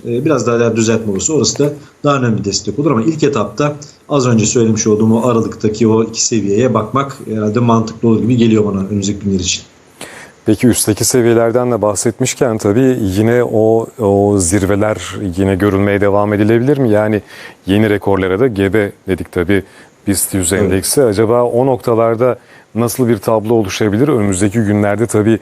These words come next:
Speaker 2: yine o rekor seviyeler ve zirveler söz konusu olursa nereleri görmek gibi şans olacak?
Speaker 1: Demin bahsettiğim gibi ilk etapta bir iki bin yedi yüz seksen seviyesinin, e, test edilmesini bekliyorum ben.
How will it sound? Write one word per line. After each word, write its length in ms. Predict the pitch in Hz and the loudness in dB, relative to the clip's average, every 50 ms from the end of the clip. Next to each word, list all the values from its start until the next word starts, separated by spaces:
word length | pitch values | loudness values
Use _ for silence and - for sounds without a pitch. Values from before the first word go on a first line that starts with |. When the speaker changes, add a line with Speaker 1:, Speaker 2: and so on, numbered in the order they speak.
| - - - - _ - | -4 -12 -20 -20 _ -4
Speaker 2:
yine 320 | 92 104 113 117 113 110 107 - - _ _ _ _ _ _ _ - | -2 0 2 2 2 0 -2 -4 -10 _ _ _ _ _ _ _ -2
o 320 | 104 104 107 107 110 110 - 110 92 | 0 2 2 2 0 0 -2 -2 -2
rekor 280 | 104 98 - 113 110 | -2 0 0 0 0
seviyeler 540 | 98 - - 107 101 101 101 98 104 110 107 | 0 0 0 2 2 4 4 2 2 2 2
ve 120 | 104 104 98 | 2 2 0
zirveler 500 | 87 92 107 101 98 101 98 101 101 95 | 0 0 2 2 2 2 2 0 0 -2
söz 260 | - - 104 92 - | -2 -2 -4 -4 -2
konusu 340 | - 107 98 95 - - 104 | -2 -2 -2 -2 0 0 0
olursa 440 | 90 87 - - - 139 135 135 | 0 0 0 -2 0 0 0 0
nereleri 600 | 131 123 113 107 110 101 98 90 98 98 110 123 | 0 0 0 2 2 2 2 2 2 2 2 2
görmek 400 | 113 107 104 95 95 98 101 95 | 2 2 2 2 0 0 -2 -4
gibi 160 | - 98 92 101 | -2 -4 -4 -2
şans 320 | - 120 110 110 - - | -2 -2 -2 -2 -2 -2
olacak? 440 | 101 90 85 76 82 76 - - - _ _ _ _ _ _ _ _ _ _ _ _ _ _ _ _ _ _ _ _ - - _ _ _ _ - - - - | -4 -4 -2 -4 -6 -6 -6 -10 -16 _ _ _ _ _ _ _ _ _ _ _ _ _ _ _ _ _ _ _ _ -20 -20 _ _ _ _ -14 -12 -6 -2
Speaker 1:
Demin 220 | 147 156 175 185 165 | 0 2 2 2 2
bahsettiğim 480 | 175 170 170 - 190 180 - 214 185 | 2 0 0 0 0 0 0 0 0
gibi 140 | 131 117 131 | 0 0 -2
ilk 120 | 131 127 | -2 0
etapta 400 | 151 151 151 165 156 151 - 160 | -2 0 0 0 -2 -2 -2 -2
bir 60 | 156 147 | -2 -2
iki 180 | 131 143 147 | -2 0 0
bin 40 | 151 | 2
yedi 100 | 160 156 | 2 2
yüz 120 | 156 147 | 0 0
seksen 360 | - 156 147 147 - 160 156 151 | 0 0 0 0 0 0 0 0
seviyesinin, 840 | - - 143 143 135 - 156 151 151 151 151 147 131 127 127 123 | 0 2 2 2 2 2 2 2 2 0 0 0 2 2 2 2
e, 40 | 123 | 2
test 260 | 123 139 139 135 - | 2 2 2 2 2
edilmesini 380 | 139 127 127 127 120 - 160 147 | 0 0 2 2 2 2 2 2
bekliyorum 440 | 131 113 - - - 101 95 92 104 | 2 0 0 0 -2 -2 0 0 0
ben. 180 | 127 147 151 | 0 0 -2